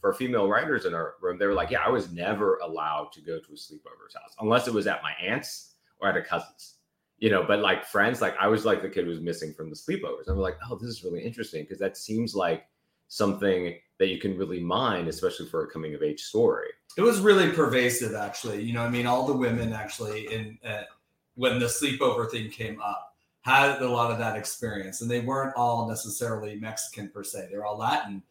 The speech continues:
Speaker 2: and they were just, it was like, "Whoa, what is going on
Speaker 1: Yes.
Speaker 2: here? Why is this such a thing?" And there are different attitudes, you know what I mean? Like, some just, uh, it, it, it was, like, either safety or just something that was just, just not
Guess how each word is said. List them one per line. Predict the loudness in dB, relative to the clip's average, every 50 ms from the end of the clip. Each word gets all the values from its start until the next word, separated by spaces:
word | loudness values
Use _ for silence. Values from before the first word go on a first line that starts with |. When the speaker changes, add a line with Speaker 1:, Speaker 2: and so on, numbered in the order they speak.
| _ _ _ _ _
Speaker 2:
and | 0 2
they | 4 4
were | 4 4
just, | 4 2 -2 -2 -2 -2
it | 0 0
was | 0 2 2
like, | 2 0 0 0
"Whoa, | 4 6 8 8 8 6 4 2 2
what | 2 4 4
is | 2 0 2
going | 2 2 2 2 2 0
on | 6 10
Speaker 1:
Yes. | 10 10 10 10 6
Speaker 2:
here? | 4 0 -2 -4 -2
Why | 0 2 4 4 4 4 2
is | 2 0 0
this | 0 0 0 0 0
such | 0 -2 -2 -2
a | -4
thing?" | -4 -2 -2 -2 0 0
And | -2 -4 -4 -8 -16 -20 -20 _ _
there | 4 4
are | 6
different | 6 6 6 6 6 6 8
attitudes, | 6 6 8 6 4 4 2 4 6 6 6 6 6 4
you | 2
know | 4 4
what | 2
I | 4
mean? | 2 2 2 2
Like, | 2 2 2 2 0 -6 -12 _ _ _ _ _
some | -2 0 2 2 4
just, | 2 2 0 0 0 -2
uh, | -2 0 2 2 4 4 4 2 2 0 -2 -4 -6 -8 -10 -10
it, | -10 -12 -10 -4
it, | -4 -4 -4 -4 -6 -14 _ _ _ _ _ _ _ _
it | 0
was, | 2 2 4 4
like, | 4 4 4 2 -2 -8 -14 _ _ _ -20 -20 _ _
either | 2 4 4 4 4 2
safety | 2 4 6 8 8 8 6 6 4 4 6 6
or | 2 0 0
just | 0 -2 -2 0 0 0
something | 2 2 2 2 2 0 0 2 2
that | 2 2 2 0 0
was | -2 -4 -2
just, | -4 -4 -4 -4 -6 -8 -12 -8
just | -4 -4 -2 0 4
not | 6 8 8 8 8 6